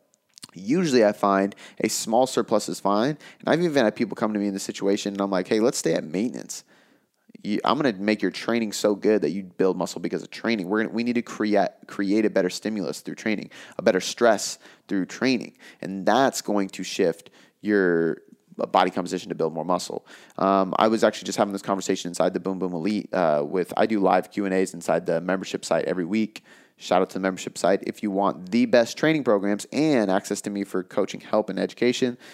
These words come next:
that's where you need to go. But we do a Q and A every Monday, and one of the questions was just about this, and, and I was like, "What's the training like?" And they were doing CrossFit. And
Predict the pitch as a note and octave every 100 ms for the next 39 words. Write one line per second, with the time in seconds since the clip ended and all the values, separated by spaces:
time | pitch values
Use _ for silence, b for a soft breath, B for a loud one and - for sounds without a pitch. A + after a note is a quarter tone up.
0 | B B - E2+ - G2+ F2+ F#2 G#2+ G#2
1 | A2 B B G2 G#2+ A#2 A2 - A2+ A2
2 | G#2 F#2 G2 G#2 G2 F#2+ G2+ G2 - G#2
3 | G#2 G2 F2 F#2+ F2+ - G2 G2 E2+ -
4 | C3+ - G2 F#2+ - F#2 F2+ B B B
5 | G#2 G#2 G#2+ A2+ - - C#3+ C3 F#2 F#2
6 | F#2 F#2 F#2 F2+ F#2+ - A#2+ - - -
7 | - - G2+ F#2+ -